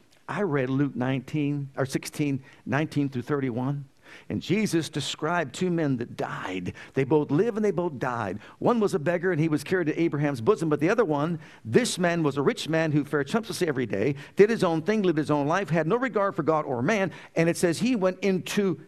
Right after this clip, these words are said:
hell, and in that place, he wasn't saying, "Let's party." He didn't say, "Where's the poker game gonna be held?" You know what he said? "Send Lazarus to dip the tip of his finger and cool my tongue.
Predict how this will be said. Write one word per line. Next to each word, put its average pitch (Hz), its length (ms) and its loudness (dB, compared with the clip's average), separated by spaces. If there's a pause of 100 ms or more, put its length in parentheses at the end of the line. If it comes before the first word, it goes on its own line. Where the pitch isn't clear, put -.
hell, 180 680 2 (560)
and 180 180 4
in 233 140 4
that 208 260 2
place, 220 520 0 (400)
he 254 220 4
wasn't 208 460 2
saying, 190 420 2 (100)
"Let's 185 440 2
party." 226 760 2 (140)
He 269 160 4
didn't 226 220 2
say, 196 420 2 (140)
"Where's 190 280 4
the 226 80 4
poker 269 420 2
game 202 340 2
gonna 175 240 2
be 156 160 2
held?" 139 480 2 (340)
You 156 80 2
know 196 100 6
what 202 120 4
he 208 80 2
said? 226 360 2 (760)
"Send 294 500 4
Lazarus 254 600 6
to 220 120 4
dip 233 340 4
the 214 100 8
tip 247 260 4
of 226 140 6
his 196 200 4
finger 254 400 6
and 202 140 0
cool 294 220 4
my 226 180 6
tongue. 262 720 4